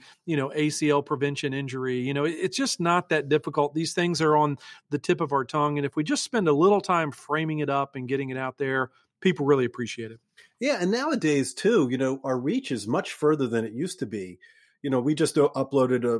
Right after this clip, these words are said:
Speaker 2: a widget where patients can now upload their images to us. So, I mean, I can do a second opinion for somebody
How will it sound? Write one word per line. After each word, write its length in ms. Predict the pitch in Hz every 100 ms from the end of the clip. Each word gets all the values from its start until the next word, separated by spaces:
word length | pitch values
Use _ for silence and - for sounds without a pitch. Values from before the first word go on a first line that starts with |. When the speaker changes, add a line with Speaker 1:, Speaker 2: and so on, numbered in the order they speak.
| - 117
Speaker 2:
a 40 |
widget 420 | 110 127 120 120 123
where 420 | 120 113 107 104
patients 340 | - 139 131 -
can 160 | 120
now 280 | 117 117 113
upload 480 | 131 131 131 123 113
their 140 | 113 113
images 480 | 131 151 107 98
to 200 | - 113
us. 220 | 104 98 -
So, 220 | 123 113
I 80 | 117
mean, 120 | 131
I 140 | 135
can 140 | 135 135
do 140 | 117
a 40 |
second 320 | 110 135 - 117
opinion 380 | - 139 160
for 80 | 117
somebody 580 | - 113 104 110 113 104